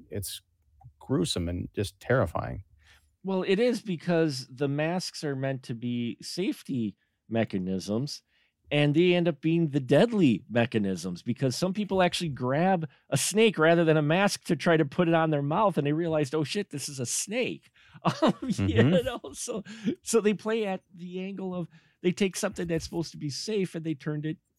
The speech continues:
Speaker 2: deadly because lots of snakes. Apparently, uh, they used <laughs> four hundred and fifty snakes, including a hundred, a one twenty-two foot long Burmese python. The python in here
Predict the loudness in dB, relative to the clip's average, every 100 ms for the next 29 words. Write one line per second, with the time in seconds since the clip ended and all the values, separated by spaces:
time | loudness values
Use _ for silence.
0 | _ -6 -4 -2 -2 -2 -4 -4 -4 -4
1 | -8 -20 -20 -20 -14 -10 -2 0 0 -2
2 | -6 -6 -8 -8 -8 -12 -20 _ _ -6
3 | -2 -2 -4 -2 -2 -2 -6 -6 -2 0
4 | 0 -2 -4 -4 -6 0 2 2 0 0
5 | 0 0 0 -4 -8 -6 -6 -8 -10 -6
6 | -6 -6 -4 -2 -2 -4 -6 -6 -8 -14
7 | _ _ _ -8 0 0 0 -4 -2 -2
8 | -2 -6 -4 -6 -8 -6 -6 -6 -6 -6
9 | -2 -4 -4 -8 -12 -6 -4 -6 -6 -6
10 | -6 -8 -8 -8 -6 -4 -4 -4 -10 _
11 | _ 2 2 4 2 0 0 2 2 2
12 | 2 2 -2 0 0 0 -2 -2 -2 -2
13 | -2 -4 -6 -12